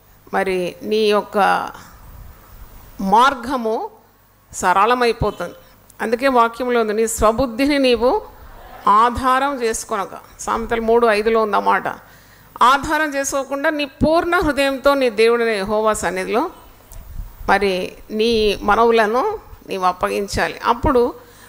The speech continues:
ఆయన నీ త్రోవలన్నీ కూడా సరళము చేస్తాడు. దావీదు ఒక ప్రార్థన చేస్తాడు. దావీదు అంటే మనకు తెలుసు కదా, ఆయన ఇస్రాయేల్లో గొప్ప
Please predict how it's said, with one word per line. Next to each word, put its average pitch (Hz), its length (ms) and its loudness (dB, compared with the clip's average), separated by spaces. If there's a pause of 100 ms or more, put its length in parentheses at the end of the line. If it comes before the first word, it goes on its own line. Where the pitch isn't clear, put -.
(160)
ఆయన 285 320 2
నీ 277 180 -4
త్రోవలన్నీ 269 680 2
కూడా 208 540 2 (160)
సరళము 196 840 0 (240)
చేస్తాడు. - 440 -10 (760)
దావీదు 311 380 2
ఒక 262 180 -4
ప్రార్థన 254 380 0
చేస్తాడు. 233 400 -2
దావీదు 233 420 0
అంటే 262 180 -2
మనకు 254 220 0
తెలుసు 254 260 -4
కదా, 262 160 -2
ఆయన 226 200 0
ఇస్రాయేల్లో 233 840 0
గొప్ప - 300 -2